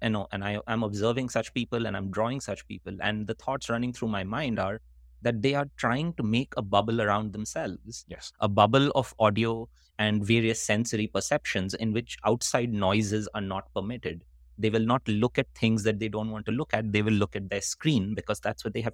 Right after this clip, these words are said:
Speaker 1: chosen to look at. And they are only concerned then with arriving at the destination that they seek to arrive at. And that's when they will, quote unquote, wake up again. But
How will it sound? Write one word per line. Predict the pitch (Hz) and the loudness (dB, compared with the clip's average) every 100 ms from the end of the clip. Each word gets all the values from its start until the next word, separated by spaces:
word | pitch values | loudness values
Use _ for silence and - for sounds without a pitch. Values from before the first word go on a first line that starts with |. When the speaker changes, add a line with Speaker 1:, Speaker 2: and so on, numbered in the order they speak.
| - | -4
Speaker 1:
chosen | - 110 104 101 98 | 4 4 4 0 -4
to | 92 | -6
look | 92 - | -8 -10
at. | - - - - - - - - | -16 -18 -20 -20 -20 -20 -20 -6
And | 110 110 | 0 4
they | 117 | 4
are | 123 | 4
only | 131 143 | 4 2
concerned | 143 117 117 135 135 107 | 2 2 2 4 4 4
then | 113 120 | 4 2
with | 117 - | 0 0
arriving | 98 98 104 107 107 | 2 4 2 2 2
at | 98 | 2
the | 98 | 0
destination | 92 90 - 101 92 - 98 | 0 0 -4 -6 -6 -4 -2
that | 92 90 | -2 -2
they | 90 | -4
seek | - 98 - - | -6 -6 -8 -6
to | 92 | -4
arrive | 104 143 | -2 -4
at. | 95 - | -6 -10
And | - 95 | -8 -2
that's | 95 - - | 0 0 -2
when | 104 | -4
they | 98 98 | -4 -6
will, | 98 95 - - - - | -8 -12 -16 -20 -20 -4
quote | 170 175 | 0 2
unquote, | 135 117 120 | 2 2 0
wake | 107 98 107 101 | 2 2 4 4
up | 104 - | 2 2
again. | 107 110 131 175 | 0 2 0 -4
But | 120 110 | -2 -2